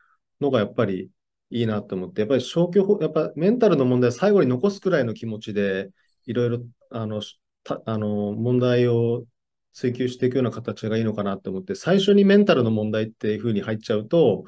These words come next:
なんか、あの、ふわっとして進んじゃうので、やっぱりそうやって少しせ-、あの、まあ、専門は持ちつつも、いくつかの消去法は試せるくらいの幅広いアプローチ方法っていうのは、ま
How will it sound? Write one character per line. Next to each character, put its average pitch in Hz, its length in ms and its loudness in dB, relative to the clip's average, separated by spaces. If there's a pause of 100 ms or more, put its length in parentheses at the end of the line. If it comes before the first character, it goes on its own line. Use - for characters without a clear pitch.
(360)
な 139 100 -2
ん 127 60 -6
か、 92 280 -4 (320)
あ 98 120 -6
の、 101 40 -4
ふ 135 140 0
わ 135 120 6
っ 127 120 -6
と 98 260 -2 (180)
し - 140 -8
て - 140 -4
進 107 300 -8
ん 110 80 -4
じ 107 40 0
ゃ 107 60 0
う 104 40 0
の 98 40 -4
で、 101 60 -2
や 104 60 -2
っ - 20 -16
ぱ 147 100 -2
り 113 180 0
そ 160 120 -4
う 160 40 -2
や 160 60 -10
っ - 20 -8
て - 60 -14
少 - 160 -2
し - 400 0
せ-、 - 260 -8
あ 123 140 -2
の、 120 260 0
ま 160 120 2
あ、 - 20 -2
専 185 260 4
門 196 140 6
は 185 80 6
持 165 160 4
ち - 140 -8
つ - 120 -20
つ - 120 -2
も、 143 400 2 (580)
い 170 120 -6
く 202 100 -2
つ - 140 -8
か 135 160 4
の 98 440 -2 (420)
消 143 280 -4
去 143 100 -6
法 139 120 4
は 135 120 6
試 160 260 0
せ 165 100 2
る 190 100 6
く 185 80 4
ら 135 80 6
い - 20 4
の 104 60 0
幅 120 260 -4
広 127 320 2
い 95 220 -8 (200)
ア 117 120 -8
プ - 100 -6
ロ 123 120 4
ー - 20 -2
チ 123 100 -6
方 147 160 2
法 123 100 2
っ - 100 -4
て - 80 -6
い - 20 -2
う 101 40 -4
の 98 60 -6
は、 92 60 -10
ま 107 300 -6